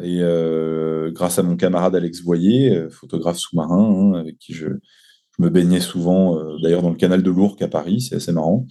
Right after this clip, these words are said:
avec le, le collectif des Ourcqs polaires, collectif parisien de, de nage hivernale, donc, euh, qui est assez, assez sympa. Et donc, euh, on a commencé à, j'ai commencé à me baigner dans ce cadre-là, dans de l'eau froide. Et après, à un moment donné, je me suis dit, « Tiens, mais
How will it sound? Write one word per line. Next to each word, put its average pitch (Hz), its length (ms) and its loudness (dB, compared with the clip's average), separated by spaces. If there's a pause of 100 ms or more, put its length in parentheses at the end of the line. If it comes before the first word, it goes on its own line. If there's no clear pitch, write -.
avec 82 240 -2
le, 87 140 4
le 85 120 2
collectif 92 480 0
des 90 180 0
Ourcqs - 180 -2
polaires, 107 420 2 (260)
collectif 95 400 0
parisien 90 460 2
de, 82 280 -4 (540)
de 90 60 2
nage 92 260 4
hivernale, 90 560 4
donc, 82 220 -6
euh, 80 100 -8
qui - 180 -8
est 80 40 -2
assez, 85 280 -2
assez 82 200 -4
sympa. 95 440 0 (540)
Et 95 100 2
donc, 123 320 4
euh, 104 60 4
on 95 360 4
a 87 100 2
commencé 104 380 4
à, 110 120 4
j'ai 90 140 -4
commencé 98 260 -2
à - 20 4
me 117 100 4
baigner 104 340 6
dans 98 120 -4
ce - 80 -16
cadre-là, 92 560 0
dans 101 160 -2
de 87 60 -8
l'eau 95 120 0
froide. 101 540 -2 (520)
Et 104 240 2
après, 87 340 0
à - 20 4
un 139 40 4
moment 101 200 4
donné, 92 200 0
je 131 40 2
me 113 60 -2
suis - 160 -12
dit, « 90 120 -16
Tiens, 147 260 -2
mais 85 360 -4